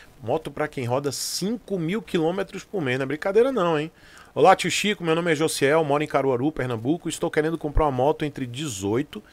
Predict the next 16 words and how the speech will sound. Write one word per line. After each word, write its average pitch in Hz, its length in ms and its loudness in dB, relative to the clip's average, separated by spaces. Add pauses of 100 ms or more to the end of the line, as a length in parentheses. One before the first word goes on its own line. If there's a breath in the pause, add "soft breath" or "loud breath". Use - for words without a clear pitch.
(200 soft breath)
e 151 80 -6
vinte 151 300 -4
mil 147 160 0
reais - 420 -8 (340 soft breath)
no 160 140 -2
começo 156 400 2
de - 80 -6
setembro. - 480 -4 (300 loud breath)
Estou 185 260 4
com 185 80 -2
uma 175 160 2
grande 160 320 2
dúvida, 127 560 -2 (240 soft breath)
pois 180 160 0
não 214 160 4
sei 180 400 4